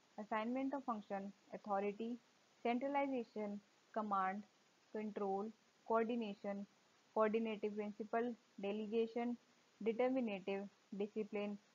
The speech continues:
equity, forecasting, functional definition, general interest, initiative,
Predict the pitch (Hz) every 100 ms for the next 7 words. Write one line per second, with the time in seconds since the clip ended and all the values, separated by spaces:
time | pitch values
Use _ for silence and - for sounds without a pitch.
0 | _ _ - 240 - 254 240 233 233 _
1 | - 208 202 190 196 - 208 208 - _
2 | _ _ 254 262 269 277 262 226 214 196
3 | 190 - 196 202 - _ _ - 208 233
4 | 262 262 214 196 196 202 - _ _ -
5 | 220 233 240 233 208 208 208